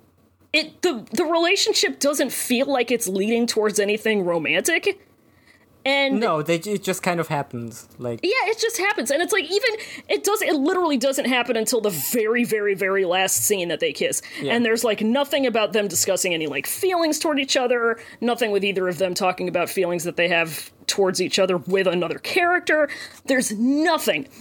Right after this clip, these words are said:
Speaker 2: I mean,
Speaker 1: There
Speaker 2: you
Speaker 1: is
Speaker 2: kind of
Speaker 1: literally
Speaker 2: assume
Speaker 1: nothing. So
Speaker 2: that there's a
Speaker 1: you
Speaker 2: couple 'cause it's a movie.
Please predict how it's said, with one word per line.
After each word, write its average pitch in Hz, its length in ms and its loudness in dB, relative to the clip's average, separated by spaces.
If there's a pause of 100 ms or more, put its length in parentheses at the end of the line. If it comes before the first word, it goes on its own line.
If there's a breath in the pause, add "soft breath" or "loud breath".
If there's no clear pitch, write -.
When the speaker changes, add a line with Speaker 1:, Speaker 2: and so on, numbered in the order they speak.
Speaker 2:
I 196 60 -4
mean, 240 100 -2
Speaker 1:
There 247 120 0
Speaker 2:
you 254 40 0
Speaker 1:
is 247 80 0
Speaker 2:
kind 285 220 0
of - 20 0
Speaker 1:
literally 349 300 0
Speaker 2:
assume 233 240 0
Speaker 1:
nothing. 170 160 -2
So 302 200 0
Speaker 2:
that 160 140 -6
there's 170 200 0
a 175 40 -2
Speaker 1:
you 175 40 -2
Speaker 2:
couple 170 440 0
'cause 160 160 -2
it's 151 220 -4
a 131 40 -2
movie. 131 580 -4